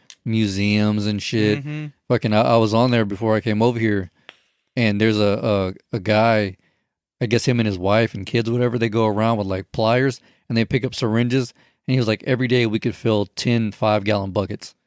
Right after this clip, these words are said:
Speaker 2: God
Speaker 1: with syringes."
Speaker 2: damn.
Speaker 1: Yeah.
Speaker 2: Oof. Fuck that,
Speaker 1: What happens
Speaker 2: dude.
Speaker 1: when, I guess that's what happens when it's li-, liberally ran, you know?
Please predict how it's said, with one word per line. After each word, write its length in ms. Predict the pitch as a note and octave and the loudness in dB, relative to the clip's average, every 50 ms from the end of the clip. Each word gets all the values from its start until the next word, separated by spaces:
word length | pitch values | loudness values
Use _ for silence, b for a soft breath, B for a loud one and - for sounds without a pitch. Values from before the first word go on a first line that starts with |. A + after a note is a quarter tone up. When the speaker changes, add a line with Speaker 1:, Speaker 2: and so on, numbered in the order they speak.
| _ _ _ _ _ _ | _ _ _ _ _ _
Speaker 2:
God 140 | - B2 A#2+ | -6 -4 -4
Speaker 1:
with 80 | A2+ | -4
syringes." 560 | A#2+ A#2+ A#2+ G2+ G#2 G#2 G2 F#2 G2 - - | -2 -4 -2 -2 0 -2 -2 -2 -6 -10 -12
Speaker 2:
damn. 720 | - A#2+ B2+ D#3 F3+ F#3 F3 D3+ C3 A#2 G#2+ G2+ G2+ G2 G2+ | -12 -10 -8 -4 -2 -2 -2 -2 -2 -4 -6 -8 -10 -10 -6
Speaker 1:
Yeah. 300 | A2 G#2 G2+ G2 F#2+ G#2 - _ _ _ _ _ _ _ _ _ _ _ _ _ _ _ _ _ _ _ _ _ _ A#2+ | -4 -2 -2 -2 -4 -6 -12 _ _ _ _ _ _ _ _ _ _ _ _ _ _ _ _ _ _ _ _ _ _ -10
Speaker 2:
Oof. 600 | C3+ E3+ E3+ C#3 A#2 A2 G#2 - - - - - _ _ _ _ _ _ _ _ _ _ _ _ _ _ _ _ | -8 -6 -6 -4 -6 -6 -8 -12 -18 -20 -20 -20 _ _ _ _ _ _ _ _ _ _ _ _ _ _ _ _
Fuck 520 | _ _ - C#3 D3 F#3 G#3+ G3 D#3+ - _ | _ _ -4 -2 0 0 0 0 -4 -8 _
that, 140 | - A#2 C3 | -8 -6 -2
Speaker 1:
What 60 | E3 | 0
happens 240 | A2 C3 C#3 C3+ C3+ | 0 0 0 0 0
Speaker 2:
dude. 80 | C#3 C3+ | 0 0
Speaker 1:
when, 100 | C3+ C3+ | 0 0
I 100 | B2+ A#2+ | 0 0
guess 220 | G#2 C3+ D3 - | 0 0 -2 0
that's 140 | E3+ D3 - | -4 -4 -2
what 100 | E3+ D3 | 0 0
happens 240 | D3+ F3+ F#3+ D3+ B2+ | 0 0 0 0 0
when 100 | C3+ C#3 | 0 0
it's 140 | C3 A2+ A2 | 0 -2 -2
li-, 200 | A2 B2 - - | -2 -2 -2 -2
liberally 440 | - B2 A2+ B2+ C3+ B2 C3+ C3 B2+ | -4 -2 0 0 2 2 2 2 2
ran, 520 | A2 G#2 A#2 B2+ C#3+ D#3 D3 A#2+ A2+ A#2+ B2 - | 0 0 0 0 0 0 -2 -2 -6 -8 -6 -4
you 80 | A#2+ | -2
know? 260 | A2+ A2 A2 A2 A2 | 0 0 0 -2 -4